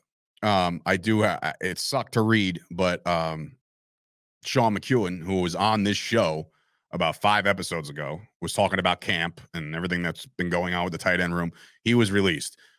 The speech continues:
What I think happens with him is that same path as last year. He was released last year, but brought back to the practice squad and then elevated to the main roster.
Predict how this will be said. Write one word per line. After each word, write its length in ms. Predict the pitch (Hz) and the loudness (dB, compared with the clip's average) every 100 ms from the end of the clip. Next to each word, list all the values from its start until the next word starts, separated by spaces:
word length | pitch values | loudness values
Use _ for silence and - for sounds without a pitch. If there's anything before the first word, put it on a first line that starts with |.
| _ - | _ 2
What 180 | 113 | 6
I 120 | 107 113 | 6 6
think 200 | 123 110 | 4 6
happens 280 | 113 101 | 4 4
with 100 | 95 | 4
him 220 | 101 135 120 | 4 6 4
is 100 | 98 | 2
that 320 | 92 87 - | 2 0 -2
same 260 | - 127 | -2 0
path 300 | 127 117 107 | 4 4 4
as 100 | 95 | 2
last 300 | 90 98 92 | 2 4 2
year. 140 | 101 92 | 0 0
He 80 | 95 | 2
was 280 | 107 127 | 6 6
released 300 | 123 113 107 | 6 4 2
last 260 | 107 107 - | 2 2 2
year, 100 | 101 | -2
but 140 | 82 | -2
brought 220 | 78 101 98 | 2 4 6
back 180 | 101 | 2
to 60 | - | 0
the 60 | 71 | 2
practice 320 | 131 127 98 | 4 4 0
squad 260 | 127 117 | 2 2
and 100 | 104 | 2
then 140 | 104 92 | 0 0
elevated 440 | 107 107 98 95 | 2 2 2 0
to 40 | 90 | -2
the 80 | 85 | -2
main 200 | 85 85 | 0 2
roster. 480 | 113 113 - 104 | 2 2 0 -2